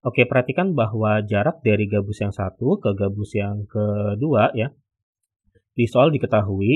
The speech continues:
yaitu jaraknya adalah satu koma lima meter. Yang mana, perhatikan bahwa dari G satu ke G dua, ini ada berapa gelombang? Coba kita hitung ya, dari sini ke sini. Satu, kemudian dua,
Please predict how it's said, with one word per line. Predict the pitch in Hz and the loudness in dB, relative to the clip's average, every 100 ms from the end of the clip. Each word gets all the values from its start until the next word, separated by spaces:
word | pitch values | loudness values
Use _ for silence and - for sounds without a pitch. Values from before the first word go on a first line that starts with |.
| 143 | 2
yaitu | 107 104 143 165 165 _ _ - | 2 2 2 0 -4 _ _ -4
jaraknya | - 101 - 143 131 | 0 0 -2 -2 2
adalah | 110 | 0
satu | 110 101 139 | 0 -2 -2
koma | 117 101 120 | -2 -2 0
lima | 110 101 98 | 0 0 0
meter. | 98 95 101 104 - | -2 -2 -4 -4 0
Yang | 113 | 0
mana, | 117 147 120 131 | 2 0 0 0
perhatikan | 123 117 - 175 | 0 -2 -2 -2
bahwa | 170 110 110 107 | 0 0 2 2
dari | 104 104 107 104 | 2 0 0 -2
G | |
satu | 104 139 165 110 123 | -2 -2 -4 -2 -2
ke | - 107 104 | 0 -2 0
G | 104 | -2
dua, | 123 107 120 _ _ - | 2 2 0 _ _ -4
ini | 120 127 202 | 0 2 4
ada | 170 | 4
berapa | 113 110 | 2 0
gelombang? | 110 104 104 98 98 101 | 0 0 0 -2 -4 -4
Coba | 104 | -4
kita | 104 104 98 | -2 -4 -4
hitung | 101 101 117 | -4 -4 0
ya, | 139 | 0
dari | 101 | 0
sini | 101 104 | -2 -6
ke | - | -6
sini. | 107 117 165 - _ _ | -4 -4 -4 -8 _ _
Satu, | - 92 - 113 131 156 185 196 - | -10 -10 -4 0 2 2 0 -2 -8
kemudian | 107 101 101 104 | -6 -2 -2 -2
dua, | 101 98 104 120 135 - | -4 -2 0 2 0 -2